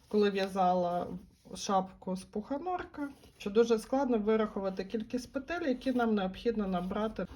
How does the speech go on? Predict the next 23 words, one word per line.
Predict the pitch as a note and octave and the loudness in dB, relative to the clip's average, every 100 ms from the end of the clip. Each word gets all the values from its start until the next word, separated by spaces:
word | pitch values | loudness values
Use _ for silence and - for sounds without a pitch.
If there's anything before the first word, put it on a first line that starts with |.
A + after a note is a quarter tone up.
| - | -2
на | G#3+ | 4
наші | A3+ A#3+ - | 6 4 2
заміри | G3 F#3+ F#3 G3 G3+ F#3+ | -4 -2 -2 -2 -2 0
голови. | F#3 F3 E3+ E3 D#3+ D#3+ F3+ - - - - - - - - - - - - _ _ - | 0 -2 -2 -4 -6 -8 -12 -16 -20 -20 -20 -20 -20 -20 -20 -20 -20 -20 -20 _ _ -4
Наприклад, | G3+ G#3+ A3 A#3 A3+ G3+ G3 - | 0 2 4 2 2 -2 -4 -6
я | G#3 G3+ G#3 G#3 | -4 0 2 2
робила | G#3 G3 G3 G3 F#3+ | 0 -2 -4 -2 0
розрахунок, | F#3+ F#3+ F#3+ G3 - F#3 F3 F3 - - | -2 -2 -6 -6 -4 -4 -4 -6 -10 -6
е, | F#3 F3+ F3+ | -4 -2 -2
на | F#3+ | -4
свою | F#3 - F#3+ F3 | -6 -6 -6 -4
голову, | F3 F#3 B3 C#4+ D4+ D4+ D4+ D4 | -4 0 0 0 -4 -4 -4 0
набирала | C4 G#3+ F#3 F#3+ F#3+ F#3 F3 E3+ F3+ F#3+ | 0 0 -2 2 2 2 2 -2 -4 -6
необхідну | F#3+ F#3+ F#3 F#3 F3+ F3+ | -6 -6 -6 -8 -6 -8
кількість | F3+ F3+ - F3 - | -8 -10 -8 -10 -10
петель | - F#3 A#3 C#4 E4+ F4 _ _ - - | -12 0 2 2 0 -10 _ _ -20 -16
з | E3+ | -8
врахуванням | F#3 F#3+ G3 G3 F#3 F#3 F3+ F3 D#3+ - | -2 -2 -2 -2 2 2 0 -4 -6 -6
розтягування | F3 F#3+ - F3+ F3 F3 E3+ E3 E3+ | -4 -4 -2 -2 0 -4 -6 -6 -6
виробу, | E3 E3 E3 G#3 A3 C#4+ C#4 | -4 -2 -2 -2 -2 -2 0
але | G#3 G3+ | 0 -2
все | G3+ - G3+ | -6 -6 -4
рівно | F#3+ G3 A3+ C#4 D4+ | -2 -2 -2 -2 -4